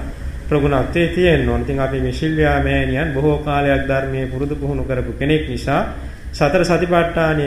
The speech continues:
ගැනම පළපුරුද්ද අත්දැකීම වඩන්න ඕන හැටි, ඒ ධර්ම මානසිකාරයන් පැවැත්විය යුතු ආකාරය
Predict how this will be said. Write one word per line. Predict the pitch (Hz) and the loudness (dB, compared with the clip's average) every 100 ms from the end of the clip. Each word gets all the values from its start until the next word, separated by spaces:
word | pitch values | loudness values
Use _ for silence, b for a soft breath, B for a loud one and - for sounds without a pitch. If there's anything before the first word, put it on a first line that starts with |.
| 135 | 0
ගැනම | 117 131 190 | 0 0 0
පළපුරුද්ද | - 160 156 151 147 147 | 0 0 2 0 -2 0
අත්දැකීම | 151 139 135 139 139 135 170 | 0 0 0 -2 -2 -2 0
වඩන්න | 143 143 143 139 | 0 0 0 0
ඕන | 135 127 | -2 -2
හැටි, | 127 127 127 175 - B B B | 0 0 0 -4 -6 B B B
ඒ | - | -6
ධර්ම | 127 143 151 | 0 2 2
මානසිකාරයන් | 147 151 151 151 147 143 143 139 | 2 0 0 0 2 2 2 0
පැවැත්විය | 135 135 156 156 151 | 0 2 2 0 -2
යුතු | 139 139 | -2 0
ආකාරය | 127 131 139 156 151 160 | 0 0 0 0 0 0